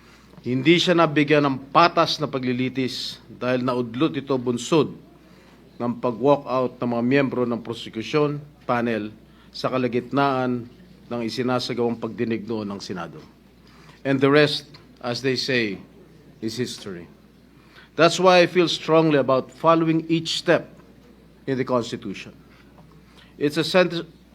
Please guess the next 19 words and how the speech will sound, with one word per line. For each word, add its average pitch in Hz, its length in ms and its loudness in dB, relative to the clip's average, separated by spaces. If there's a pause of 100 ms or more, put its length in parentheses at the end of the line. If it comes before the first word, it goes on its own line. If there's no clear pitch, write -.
it 156 160 0
is 156 160 0
a 147 80 -2
sensitive 156 800 -2
matter – 139 400 0 (480)
that 117 160 -4
I 127 80 0
take 120 320 -6
to 101 80 -12
heart. 98 240 -12 (1400)
Mister 185 160 0
President, 139 560 -2 (1040)
Mister - 160 -6
Presiding 127 480 -2
Officer, 98 480 -10 (880)
I 147 160 0
vote 170 240 2
in 135 160 -4
favor 120 480 0